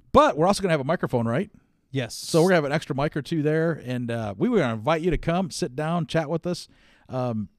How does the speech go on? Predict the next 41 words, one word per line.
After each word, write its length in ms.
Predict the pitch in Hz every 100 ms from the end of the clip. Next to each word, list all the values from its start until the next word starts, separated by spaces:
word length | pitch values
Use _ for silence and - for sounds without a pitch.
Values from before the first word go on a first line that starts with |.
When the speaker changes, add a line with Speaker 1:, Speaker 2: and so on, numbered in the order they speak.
| _ -
Speaker 1:
and, 260 | 123 123
uh, 120 | 120 110
I 80 | 127
think 200 | - 277
we're 80 | 214
just 100 | -
gonna 160 | 139
ask 240 | 120 135 -
the 80 | -
question, 580 | 120 139 - 147 131 110
"What's 180 | 139 156
on 60 |
your 80 | 147
mind?" 220 | 160 220 - _ _ _ _ _ _ -
Speaker 2:
Yeah, 160 | 208
we're 220 | 117 151
gonna, 340 | 156 143 139 120
we're 120 | 143
gonna 160 | 151 143
open 160 | 147
it 100 | 135
up, 200 | 135 143
and 240 | 123 110 - _ - _
if 160 | 131 131
nobody 380 | 139 139 139 127
gives 220 | 135 131
us 160 | 139 151
anything, 360 | 151 147 147
we'll 160 | 139 123
just, 360 | 127 - -
uh, 60 | 131 127 127
off 180 | 131 135
the 100 | -
cuff 300 | - 156 -
talk. 320 | 185 175 - - -
Speaker 1:
Yeah, 200 | 190 233
and 140 | 139 151
if 140 | 147
you 60 | 151
tell 240 | 156 156
us 280 | 151 - -